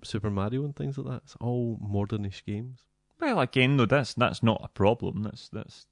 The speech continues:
Speaker 2: it's still
Speaker 1: You go, you go another one. I'll see if I can, I'll see if I can think up
Speaker 2: <laughs>
Speaker 1: another
Speaker 2: I feel,
Speaker 1: one, right?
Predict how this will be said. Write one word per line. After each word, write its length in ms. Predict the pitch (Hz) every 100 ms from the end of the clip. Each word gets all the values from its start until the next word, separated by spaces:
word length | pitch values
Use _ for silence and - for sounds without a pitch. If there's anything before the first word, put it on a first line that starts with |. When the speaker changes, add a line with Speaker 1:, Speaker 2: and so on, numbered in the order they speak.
| -
Speaker 2:
it's 180 | -
still 400 | - - 113 98 92 _ - - _ - - - _ _ 170
Speaker 1:
You 80 |
go, 160 | 180 139
you 160 | 117 143
go 140 | 131
another 240 | 101 92
one. 160 | 90 90
I'll 80 | 90
see 160 | -
if 80 | 151
I 20 |
can, 140 | 120 101 -
I'll 100 | 113
see 140 | -
if 80 | 202
I 40 | 147
can 80 | 123
think 200 | 120 110
up 80 |
Speaker 2:
<laughs> 80 | 101
Speaker 1:
another 160 | 101 101
Speaker 2:
I 40 |
feel, 100 | 107
Speaker 1:
one, 80 | 117
right? 80 | 117